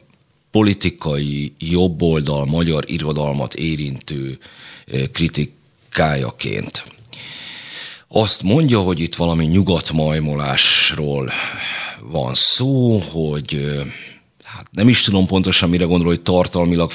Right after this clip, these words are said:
vagy formailag, ö, követik a, a magyar írók a nyugati mintákat, miközben szerintem a magyar könyveket fogyasztó közönségnek teljesen más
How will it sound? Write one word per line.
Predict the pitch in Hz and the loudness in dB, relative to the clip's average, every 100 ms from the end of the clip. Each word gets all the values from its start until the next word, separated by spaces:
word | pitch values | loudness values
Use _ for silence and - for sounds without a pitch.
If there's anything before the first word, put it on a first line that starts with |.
| - | 0
vagy | 85 | 0
formailag, | - 92 90 87 85 82 85 80 73 - - - | 0 0 2 2 2 2 2 0 -4 -10 -18 -4
ö, | 78 82 | 0 0
követik | 80 95 80 80 87 73 - | 2 0 0 -2 -4 -4 -2
a, | 73 73 73 | -2 -2 -4
a | 73 71 | -6 -2
magyar | 80 78 73 | 0 0 0
írók | 78 76 73 - | -2 -2 -2 0
a | |
nyugati | 76 78 - - | 0 2 0 -2
mintákat, | 71 92 98 117 113 120 117 - - - - | 2 2 4 4 2 2 2 0 -8 -10 -2
miközben | 92 - 104 95 95 104 101 104 - - | 0 2 2 2 2 2 2 0 -4 -4
szerintem | - - 95 101 101 98 104 104 104 101 | 0 2 2 2 2 2 2 4 2 0
a | - 87 87 82 - - | -4 -4 -2 -4 -6 -8
magyar | 90 98 104 98 87 82 | 0 2 4 2 0 -2
könyveket | - 95 95 90 85 85 76 | -2 2 4 2 0 -2 -4
fogyasztó | - 92 87 80 - - 80 76 | -2 0 2 2 2 0 -2 -4
közönségnek | - 90 101 101 - 107 101 95 104 107 - - - - | -4 0 2 2 2 4 2 4 4 2 0 -10 -16 -6
teljesen | - 113 87 76 - 80 | 0 2 2 0 0 -2
más | 71 71 57 - - | -4 -4 -2 0 -2